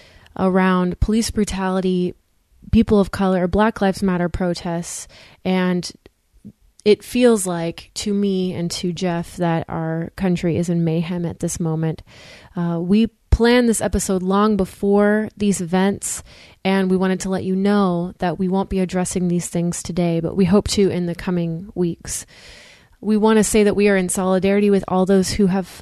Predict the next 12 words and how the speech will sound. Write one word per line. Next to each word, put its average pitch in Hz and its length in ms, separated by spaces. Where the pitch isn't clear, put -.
lost 208 480
loved 202 220
ones, 185 480
all 190 140
those 190 240
who - 180
do 190 140
not 185 260
feel 180 160
safe, 170 540
and 175 480
we 190 600